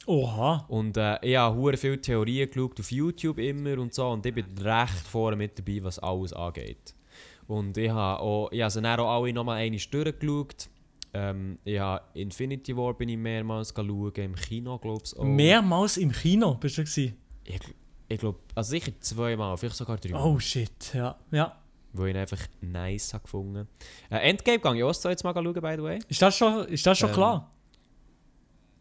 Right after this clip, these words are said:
Speaker 2: äh, ja, einfach mit mir. Weißt du, so, ich gebe am Freitag die Arbeit ab. Äh, und dann gehe ich, glaub, am Samstag einfach ins Kino.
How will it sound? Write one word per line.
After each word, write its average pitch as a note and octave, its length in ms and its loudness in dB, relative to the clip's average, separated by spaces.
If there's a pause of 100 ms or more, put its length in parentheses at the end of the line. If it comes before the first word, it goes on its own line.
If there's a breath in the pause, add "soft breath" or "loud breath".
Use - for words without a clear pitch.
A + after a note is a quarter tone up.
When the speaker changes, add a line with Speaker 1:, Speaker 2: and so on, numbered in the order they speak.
(120)
Speaker 2:
äh, G#2 280 2
ja, B2 160 8
einfach C#3 320 2
mit A2 140 -2
mir. A2+ 320 0 (200)
Weißt G#2+ 260 -2
du, A2 40 0
so, G#2 160 -2 (260 soft breath)
ich A#2 120 0
gebe C3 220 2
am G#2+ 340 0
Freitag C#3+ 560 -4
die C3 100 -2
Arbeit D3+ 640 -2
ab. - 300 -6 (1080 soft breath)
Äh, G2+ 280 -2
und G#2+ 120 -2
dann A#2+ 200 2
gehe G#2 220 0
ich, G2+ 60 0
glaub, A2+ 160 2
am G#2 80 -4
Samstag A2+ 360 -2
einfach G#2+ 160 -6
ins - 140 -10
Kino. A2 300 -6